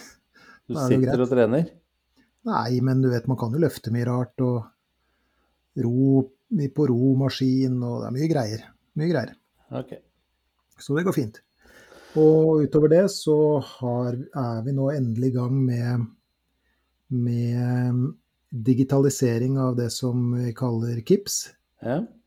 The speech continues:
Speaker 2: Kurs i praktisk stresshåndtering. Så innledningen der er nå filmatisert, og vi skal nå i gang med, med kursdag en hvert øyeblikk.
Speaker 1: Så kult.
Speaker 2: Eh, ja, det er superkult.
Speaker 1: Ja.
Speaker 2: Ehm, vi har jo jobbet med det her i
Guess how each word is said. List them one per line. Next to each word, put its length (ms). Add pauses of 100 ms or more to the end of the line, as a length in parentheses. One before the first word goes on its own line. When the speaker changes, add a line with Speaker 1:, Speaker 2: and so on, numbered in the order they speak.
(220)
Speaker 2:
Kurs 320
i 80
praktisk 480
stresshåndtering. 680 (360)
Så 360
innledningen 800
der 220
er 80
nå 200
filmatisert, 720
og 180
vi 140 (120)
skal 360
nå 120
i 80
gang 220
med, 260 (760)
med 200
kursdag 400 (100)
en 240
hvert 220
øyeblikk. 340 (600)
Speaker 1:
Så 180
kult. 460 (340)
Speaker 2:
Eh, 180
ja, 140
det 240
er 340
superkult. 1160 (340)
Speaker 1:
Ja. 400
Speaker 2:
Ehm, 400 (160)
vi 240
har 180
jo 240
jobbet 320
med 140
det 80
her 240
i 160